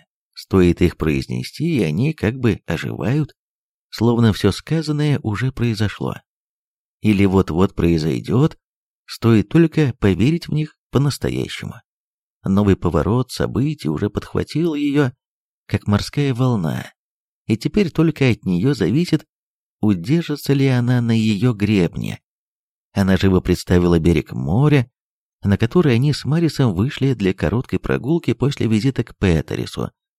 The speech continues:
Окрашенные заходящим солнцем облака, неспешный плеск волн и чей-то назойливо вторгающийся в сознание голос. «Привет, Лига! Хорошо, что я застал тебя здесь!»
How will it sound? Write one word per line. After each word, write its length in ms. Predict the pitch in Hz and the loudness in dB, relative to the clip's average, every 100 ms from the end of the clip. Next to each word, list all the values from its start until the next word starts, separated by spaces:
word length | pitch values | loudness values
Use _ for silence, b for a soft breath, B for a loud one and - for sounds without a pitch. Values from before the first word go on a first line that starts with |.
| _ _ _ _ | _ _ _ _
Окрашенные 640 | 95 - 92 - 98 92 | -2 4 2 4 2 2
заходящим 580 | 76 - 80 87 - 71 | 2 -2 2 0 0 -6
солнцем 400 | - 80 73 - | -2 -2 -2 -2
облака, 720 | 78 69 71 - - 73 113 - _ _ _ - | -2 -2 -4 -4 -6 -6 -6 -10 _ _ _ 0
неспешный 600 | 110 92 - 85 - 67 | 2 2 2 0 -2 -8
плеск 380 | - 80 - 64 | -2 -2 -2 -8
волн 560 | 60 80 127 147 120 - _ _ _ _ - | -8 -4 -2 0 -2 -6 _ _ _ _ -2
и 120 | 101 | 0
чей-то 300 | - 180 143 | 2 2 4
назойливо 580 | 123 107 147 165 151 139 | 2 2 2 2 2 0
вторгающийся 920 | - 110 92 135 160 139 - 123 117 | 2 0 2 0 0 -2 -2 -2 -2
в 40 | |
сознание 640 | - 104 90 117 123 117 110 | 0 -2 0 -2 0 -2 -4
голос. 580 | 92 98 80 65 - - _ _ _ _ _ _ _ - | -2 0 0 -4 -6 -12 _ _ _ _ _ _ _ 0
«Привет, 480 | 107 120 160 143 | 4 6 6 4
Лига! 420 | 113 139 127 101 - _ _ _ _ | 4 4 4 2 -2 _ _ _ _
Хорошо, 420 | - 110 107 - 135 | -4 2 2 2 2
что 140 | 127 | 4
я 140 | 127 | 4
застал 400 | 113 107 - 147 | 4 2 2 -2
тебя 240 | - 117 107 | 0 0 0
здесь!» 340 | 82 73 - | 0 -6 -10